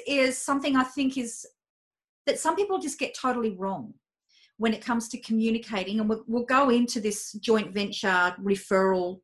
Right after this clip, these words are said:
type, um, relationship. I'll dive into that a little bit more in, in in, in the, the theory that I use around power imbalances in a moment.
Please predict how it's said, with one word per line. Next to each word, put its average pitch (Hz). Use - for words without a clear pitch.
type, 190
um, 170
relationship. 190
I'll 202
dive 277
into 247
that 202
a -
little 202
bit 202
more 196
in, 185
in 190
in, 214
in 208
the, 202
the 202
theory 247
that 208
I 196
use 190
around 175
power 165
imbalances 147
in 160
a 156
moment. 151